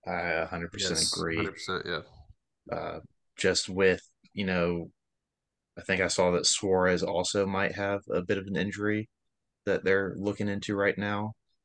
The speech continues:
Speaker 1: So I, I could see them maybe going and getting another strong, you know, opening arm. But I, I don't see the need for really any more bats to be added to this lineup.
Speaker 2: Yeah, so I guess the one spot I could see them upgrading outside of relief pitching,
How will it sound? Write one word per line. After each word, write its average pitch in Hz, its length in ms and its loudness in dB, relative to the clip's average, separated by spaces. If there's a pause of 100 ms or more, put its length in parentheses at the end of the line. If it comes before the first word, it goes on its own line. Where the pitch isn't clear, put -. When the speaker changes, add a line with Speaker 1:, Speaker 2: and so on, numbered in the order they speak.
(100)
Speaker 1:
So - 160 0
I, 82 160 4
I 92 40 2
could 90 140 -2
see - 160 -2
them 87 180 2
maybe 85 260 2
going 87 300 -2
and 85 120 -4
getting 76 200 -2
another 82 340 -2
strong, 82 720 -2
you 90 120 -6
know, 85 300 -4
opening 82 400 -4
arm. 87 420 -8 (640)
But 69 220 2 (300)
I, 87 120 0 (100)
I 98 100 4
don't 92 200 2
see 101 220 2
the 90 120 0
need 85 280 2
for 82 280 -4
really 82 300 0
any 85 140 0
more 82 280 -4
bats 80 360 -2
to - 60 -14
be - 100 -2
added 80 240 -2
to - 140 -20
this - 160 -8
lineup. - 320 -6 (4000)
Speaker 2:
Yeah, 117 220 2
so 117 200 4
I 117 40 6
guess 143 200 4
the 117 160 4
one 104 280 0
spot 104 440 2
I 104 80 4
could 98 160 -8
see 104 280 0
them 98 440 -2
upgrading 98 680 0
outside 101 400 2
of 95 140 -8
relief 95 320 -6
pitching, 120 400 -6